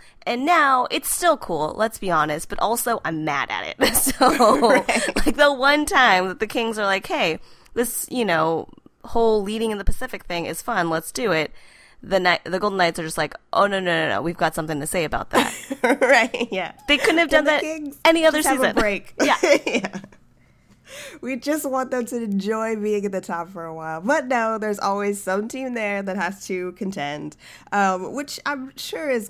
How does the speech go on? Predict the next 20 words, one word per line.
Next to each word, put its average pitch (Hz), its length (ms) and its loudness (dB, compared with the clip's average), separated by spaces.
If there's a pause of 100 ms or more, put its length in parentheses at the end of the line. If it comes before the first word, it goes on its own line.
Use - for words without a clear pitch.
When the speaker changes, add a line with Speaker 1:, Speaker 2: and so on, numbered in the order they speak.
(140)
Speaker 2:
great, 175 480 -4
you 180 100 -10
know, 147 420 -8 (360)
generally. 175 640 -2
But 233 380 -2
as 233 100 -2
a 226 80 -6
fan 240 220 -4
of 190 140 -6
the 196 60 -6
Kings, 202 560 -2 (120)
is 196 200 -4
super 185 240 -6
frustrating. 135 580 -14 (280)
So - 240 -4
yeah, 311 440 -4
the 185 380 -2
Vegas 202 300 -6
Golden 190 220 -6
Knights 196 260 -6